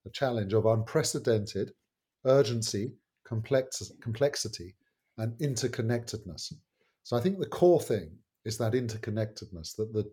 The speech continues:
dots are joined, and if you pull one bit of the system, another part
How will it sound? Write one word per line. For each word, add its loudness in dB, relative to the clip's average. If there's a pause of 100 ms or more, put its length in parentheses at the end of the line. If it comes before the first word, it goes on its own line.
dots 0 (440)
are 2
joined, -2 (340)
and -2
if 0
you -2
pull 8
one 4
bit 4
of 2
the -4
system, -4 (360)
another 6
part 0